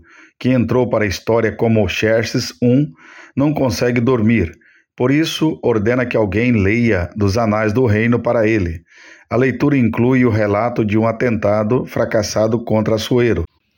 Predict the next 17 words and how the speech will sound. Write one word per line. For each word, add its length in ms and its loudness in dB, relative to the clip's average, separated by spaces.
Dois 400 2
homens 540 -2
de 160 -8
confiança 960 -2
tinham 320 2
tentado 480 0
matá-lo, 600 -2
mas 540 0
o 100 2
plano 380 0
foi 160 -2
descoberto 800 -2
e 40 0
os 280 2
conspiradores 1300 0
foram 300 -2
condenados. 920 -2